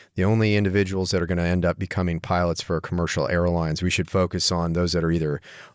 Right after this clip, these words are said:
O threes or O fives getting out." And it just didn't cross my mind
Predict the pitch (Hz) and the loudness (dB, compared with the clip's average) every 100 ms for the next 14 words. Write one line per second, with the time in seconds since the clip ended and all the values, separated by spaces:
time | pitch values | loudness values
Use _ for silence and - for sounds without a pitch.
0 | - 107 110 104 98 95 92 90 - - | 0 0 0 0 2 2 2 -2 -4 -12
1 | _ - 82 - 101 - 90 82 78 92 | _ -6 -4 0 0 2 0 0 0 -2
2 | 78 76 80 76 67 - - - 92 - | 0 0 -2 -2 -4 -10 -12 -4 -4 -2
3 | 95 - - 120 - - 107 95 - - | -8 -6 -2 0 -2 -2 0 0 -4 -4
4 | 98 90 - - 82 78 78 90 85 76 | 0 0 0 -2 -4 -2 0 0 0 -2
5 | 71 | -8